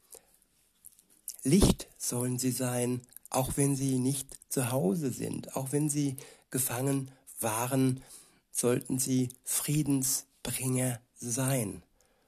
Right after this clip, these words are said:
und die Güte und Liebe Gottes, ja, zeigen.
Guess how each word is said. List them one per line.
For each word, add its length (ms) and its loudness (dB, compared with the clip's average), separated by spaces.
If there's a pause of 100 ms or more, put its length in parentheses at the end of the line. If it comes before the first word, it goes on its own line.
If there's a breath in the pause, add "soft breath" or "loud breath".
(120)
und 360 -4 (100)
die 140 -2
Güte 360 -2
und 220 -4
Liebe 260 0
Gottes, 800 -2 (840 loud breath)
ja, 280 -2 (100)
zeigen. 640 4